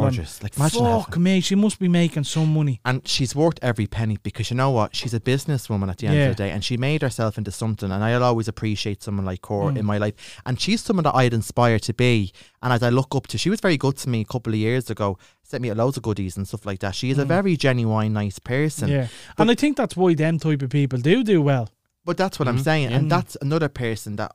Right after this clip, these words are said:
Speaker 2: I would follow and would follow me back.
Speaker 1: Mm.
Speaker 2: So do you get what I'm saying? Like, I'm, I know I name dropped there, but that's only because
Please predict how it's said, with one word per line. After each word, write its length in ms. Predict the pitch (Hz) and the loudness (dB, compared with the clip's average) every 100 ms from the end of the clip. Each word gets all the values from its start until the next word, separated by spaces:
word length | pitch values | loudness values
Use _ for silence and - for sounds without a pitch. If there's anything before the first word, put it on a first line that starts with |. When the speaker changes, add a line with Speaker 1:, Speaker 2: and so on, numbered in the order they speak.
| - | -6
Speaker 2:
I 160 | 120 | -4
would 140 | 117 113 | -4 -4
follow 320 | 113 107 101 | -2 -2 -4
and 100 | 104 | -6
would 80 | 104 | -4
follow 220 | 117 107 | -2 -2
me 220 | 113 131 | -4 -8
back. 400 | 107 - - - - | -8 -12 -14 -20 -14
Speaker 1:
Mm. 180 | 156 139 | -6 -4
Speaker 2:
So 100 | 127 | -4
do 120 | 127 | -6
you 40 | 143 | 0
get 100 | 196 | 2
what 100 | 175 | 2
I'm 100 | 151 | 0
saying? 320 | - 139 123 | 0 0 0
Like, 140 | 117 135 | 0 -2
I'm, 120 | 127 - - | -4 -8 -6
I 80 | 139 | 0
know 140 | 165 | 4
I 60 | 147 | 4
name 280 | 135 139 127 | 2 0 0
dropped 300 | 120 107 - | -2 -2 -2
there, 180 | 113 | -2
but 100 | 104 | 0
that's 160 | 147 147 | -4 -2
only 120 | 160 | -4
because 560 | 131 - 117 107 98 | -4 -4 -2 -2 -4